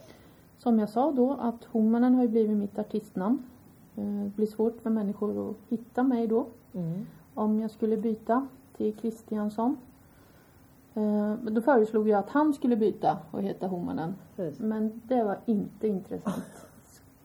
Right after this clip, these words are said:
Speaker 1: Ska jag ha din före detta mans efternamn?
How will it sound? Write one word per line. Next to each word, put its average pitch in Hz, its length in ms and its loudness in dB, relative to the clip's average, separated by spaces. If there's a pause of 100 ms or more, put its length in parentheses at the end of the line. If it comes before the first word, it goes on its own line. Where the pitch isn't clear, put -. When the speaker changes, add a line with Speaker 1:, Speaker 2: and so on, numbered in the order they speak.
(640)
Speaker 1:
Ska 208 120 -4
jag 240 220 2
ha 214 180 -4 (120)
din 214 280 -4
före 220 200 -6
detta 247 340 -6
mans 185 380 -6
efternamn? - 480 -10